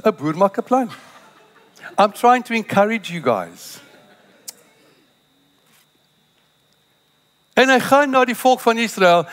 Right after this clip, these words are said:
en hy sê, "As Baal God is, dien hom.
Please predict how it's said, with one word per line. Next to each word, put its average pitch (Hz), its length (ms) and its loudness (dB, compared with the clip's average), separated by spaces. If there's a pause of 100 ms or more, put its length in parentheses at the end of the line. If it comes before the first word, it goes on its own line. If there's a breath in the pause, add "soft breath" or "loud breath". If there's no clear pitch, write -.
(120 loud breath)
en 240 220 0
hy 240 120 2
sê, 202 420 -2
"As 208 300 0 (140)
Baal 294 480 4
God 262 380 -2
is, 160 400 -6 (720)
dien 311 200 2
hom. 180 360 2